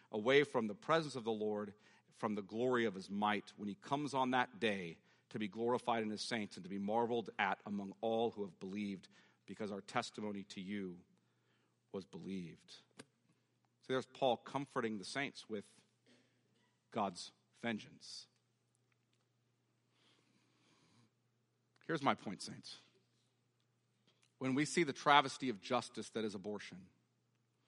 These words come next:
when we see that a group like Planned Parenthood received more money this year under a Republican president and Senate than in any year in their history,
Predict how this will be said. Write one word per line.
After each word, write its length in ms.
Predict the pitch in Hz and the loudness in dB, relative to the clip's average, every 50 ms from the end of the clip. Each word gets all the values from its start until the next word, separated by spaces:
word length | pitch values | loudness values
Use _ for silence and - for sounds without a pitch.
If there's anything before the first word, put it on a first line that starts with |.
| _ _ _ _ _ _ _ _ _ _ _ _ | _ _ _ _ _ _ _ _ _ _ _ _
when 140 | - 127 131 | 0 2 4
we 100 | 135 143 | 4 4
see 200 | 131 - 165 156 | 4 4 4 6
that 100 | 147 139 | 6 4
a 40 | 131 | 2
group 300 | 104 104 135 143 - - | 2 0 0 0 2 2
like 220 | 135 127 123 - | 2 2 2 2
Planned 320 | - - 131 127 123 117 - | 0 0 2 2 2 0 0
Parenthood 420 | - 123 113 117 101 98 101 98 92 | 0 0 0 0 -2 -4 -6 -8 -8
received 380 | 107 101 - - 120 113 90 95 | -8 -8 -4 -2 -2 -2 -2 -2
more 220 | 110 113 123 131 | -2 -2 0 0
money 240 | 120 123 120 117 110 | 2 2 0 0 -2
this 280 | 98 104 110 - - | -4 -4 -6 -6 -4
year 220 | 123 113 107 101 95 98 - _ _ _ - | -4 -4 -4 -4 -6 -8 -14 _ _ _ -8
under 180 | 120 117 113 113 | -6 -4 -4 -4
a 40 | 110 | -4
Republican 560 | 110 101 - - 123 123 135 - - 117 110 | -6 -4 -2 -2 -2 -2 -2 -6 -6 -8 -6
president 400 | - 127 120 107 107 107 107 - | -4 -4 -4 -4 -4 -6 -8 -8
and 80 | 98 | -10
Senate 360 | - - - 120 107 95 92 - - - _ _ _ _ _ _ _ _ _ | -10 -8 -8 -8 -8 -10 -12 -16 -20 -20 _ _ _ _ _ _ _ _ _
than 120 | - 117 110 | -6 -4 -4
in 120 | 107 107 - - | -4 -4 -4 -4
any 160 | 120 127 135 | -2 -2 -2
year 260 | 120 113 117 113 117 | 0 -2 -2 -2 -2
in 80 | 113 107 | -2 -4
their 120 | 110 101 | -4 -6
history, 540 | - - 104 - - - - 90 92 95 | -8 -8 -10 -10 -10 -12 -14 -16 -16 -16